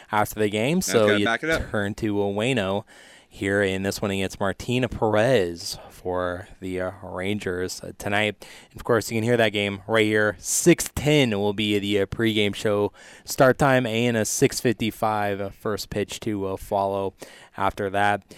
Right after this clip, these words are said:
Speaker 1: And on Tuesday, we got a Libitor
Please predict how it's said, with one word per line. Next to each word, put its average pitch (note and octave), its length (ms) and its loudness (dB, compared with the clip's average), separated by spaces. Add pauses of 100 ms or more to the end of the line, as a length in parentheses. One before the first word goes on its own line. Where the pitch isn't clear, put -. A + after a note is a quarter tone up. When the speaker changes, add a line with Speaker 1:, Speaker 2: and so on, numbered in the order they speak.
(220)
Speaker 1:
And G2 180 -2
on F#2+ 180 -2
Tuesday, A#2 440 4
we G#2+ 80 2
got F#2+ 260 2
a F2+ 40 -2
Libitor A#2 760 2